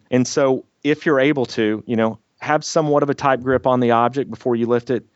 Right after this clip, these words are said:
If there are handles, you always w-, make sure you wanna use those handles as well.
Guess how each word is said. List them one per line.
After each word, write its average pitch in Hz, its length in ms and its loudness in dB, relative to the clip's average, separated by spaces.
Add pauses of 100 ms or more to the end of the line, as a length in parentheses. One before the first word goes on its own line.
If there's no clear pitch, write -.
(260)
If 127 160 0
there 120 160 4
are 127 200 2
handles, 123 600 0
you 117 180 -2
always 117 360 0
w-, 117 180 -8
make 110 220 -2
sure - 180 -2
you 107 120 -2
wanna 104 180 2
use 98 180 -2
those 95 180 -6
handles 95 320 -4
as 90 140 -12
well. 98 300 -2